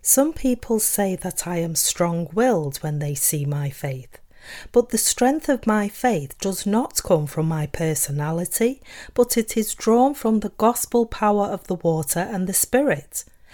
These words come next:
That's because unless my faith is strengthened by God and his gospel of the water and the Spirit,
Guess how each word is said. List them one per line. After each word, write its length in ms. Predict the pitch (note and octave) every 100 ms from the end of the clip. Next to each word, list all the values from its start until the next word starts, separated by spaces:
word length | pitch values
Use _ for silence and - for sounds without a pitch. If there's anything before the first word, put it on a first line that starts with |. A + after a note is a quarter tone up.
| - - -
That's 260 | B3+ C#4+
because 600 | - C4+ C4 - D#3 C#3 E3
unless 500 | F3 F#3+ G#3 C4 -
my 220 | C4+ C4+
faith 420 | B3 B3 A#3 -
is 120 | G#3+
strengthened 760 | - - - A#3 A#3 - G#3 -
by 260 | E3+ E3+ E3
God 380 | G3+ F3+ C3 - - -
and 180 | E3+ D#3+
his 220 | - D#3+
gospel 520 | - F#3 G3 - A3+
of 140 | A3+ -
the 80 |
water 560 | F#3 G3 G#3 G#3 - G3+
and 200 | G3 F#3
the 60 | F#3
Spirit, 580 | - - F#3+ C#3+ A#2